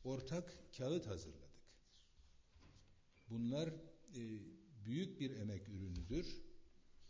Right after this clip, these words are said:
ve, e, bu, e, kağıtların, e, farklılıklarını, bu kağıtlarda yer alan farklılıkları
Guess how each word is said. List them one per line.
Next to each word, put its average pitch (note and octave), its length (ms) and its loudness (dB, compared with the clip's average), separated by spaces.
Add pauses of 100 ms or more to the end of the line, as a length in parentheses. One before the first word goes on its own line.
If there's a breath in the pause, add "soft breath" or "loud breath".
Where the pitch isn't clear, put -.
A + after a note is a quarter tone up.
(120)
ve, A2 360 2 (300)
e, A#2+ 60 -6 (380)
bu, D3+ 360 4 (120)
e, A2+ 440 -6
kağıtların, A2+ 840 2 (160)
e, B2 80 -4 (580)
farklılıklarını, G#2+ 1160 0
bu B2+ 100 -2
kağıtlarda A2+ 560 0
yer B2+ 180 4
alan A2 280 2
farklılıkları F#2 1000 -4